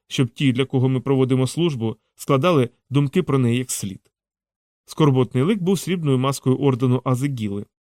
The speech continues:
Для посвячених вона скидалася на людське обличчя з нерівним поглибленням для носа та отворами для очей і рота.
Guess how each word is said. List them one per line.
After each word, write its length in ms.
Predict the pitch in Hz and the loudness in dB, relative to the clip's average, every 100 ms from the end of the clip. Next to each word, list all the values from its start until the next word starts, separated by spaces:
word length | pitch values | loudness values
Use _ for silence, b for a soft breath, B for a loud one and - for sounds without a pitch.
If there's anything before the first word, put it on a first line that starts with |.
| _ - | _ -2
Для 200 | 131 131 | 0 0
посвячених 680 | 139 - 139 127 127 123 | -2 0 0 0 -2 -2
вона 200 | 131 131 | -2 -2
скидалася 600 | 123 151 127 123 120 131 127 | -2 -2 0 0 0 -2 -2
на 120 | 131 | 0
людське 300 | 131 127 - | 0 0 0
обличчя 520 | 127 123 165 - 120 - _ _ | 0 0 -2 0 -4 -4 _ _
з 100 | 123 | -2
нерівним 420 | 131 135 143 135 117 | 2 4 4 2 0
поглибленням 600 | 135 123 135 127 127 117 | 0 2 2 2 0 0
для 120 | 123 | 0
носа 380 | 143 170 113 107 _ _ | 0 -2 -4 -6 _ _
та 80 | - | -4
отворами 600 | 156 170 139 123 120 120 | -2 -2 0 2 2 2
для 140 | 127 | 2
очей 280 | 131 - 120 | 2 0 0
і 160 | 143 | 0
рота. 400 | 135 95 - 101 | -2 -2 -10 -14